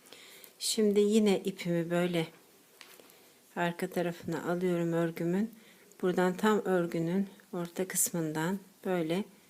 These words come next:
çıkarttırıyorum. İkisini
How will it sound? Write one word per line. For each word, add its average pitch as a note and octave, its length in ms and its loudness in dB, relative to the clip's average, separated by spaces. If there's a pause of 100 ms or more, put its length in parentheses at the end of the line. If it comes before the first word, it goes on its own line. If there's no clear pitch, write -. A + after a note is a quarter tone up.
(160)
çıkarttırıyorum. D#3+ 880 -6 (1800)
İkisini F3+ 560 -2